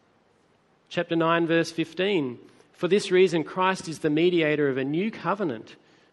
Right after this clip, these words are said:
that those who are called may receive the promised eternal inheritance. Christ's sacrifice, you see, goes beyond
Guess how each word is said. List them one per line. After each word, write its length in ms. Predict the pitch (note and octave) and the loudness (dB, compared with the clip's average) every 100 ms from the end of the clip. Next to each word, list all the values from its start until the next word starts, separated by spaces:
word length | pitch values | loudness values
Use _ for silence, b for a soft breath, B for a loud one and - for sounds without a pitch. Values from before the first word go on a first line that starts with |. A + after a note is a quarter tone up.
| - | -6
that 140 | D3+ | -2
those 320 | D#3 E3+ G3 | 2 2 2
who 100 | - | 0
are 80 | C#3 | -2
called 400 | C3 - F#3+ D#3+ | -2 -2 -2 0
may 180 | C#3 C#3+ | 0 0
receive 540 | C#3 C#3 - F3+ C#3 | 0 -2 0 0 0
the 80 | C3+ | -2
promised 600 | C#3 - F#3+ E3+ - - - | -6 -4 -2 -2 -4 -14 -8
eternal 760 | D3+ - - G#3+ G#3+ D#3 B2 | -8 -8 -8 -2 0 0 -2
inheritance. 1120 | B2+ C#3 C3+ A#2 G#3+ G#3 - A2 F#2+ - - - b b b b b _ _ _ _ _ _ _ _ _ _ _ _ _ _ _ _ _ _ _ _ _ _ - | -6 -10 -10 -4 0 0 -2 -12 -16 -20 -20 -20 b b b b b _ _ _ _ _ _ _ _ _ _ _ _ _ _ _ _ _ _ _ _ _ _ -16
Christ's 360 | - G3 G3+ - | -6 -4 -2 -2
sacrifice, 800 | F#3+ G3+ G3+ D3+ B2+ C3 - - | -2 -2 -4 -2 -2 -2 -8 -14
you 100 | C#3+ | -12
see, 280 | - D#3 C#3+ | -6 -2 -2
goes 360 | C#3+ D3+ D3 | 2 2 2
beyond 560 | D3 C#3+ D3+ F3 D#3 B2 | 0 0 2 2 0 -4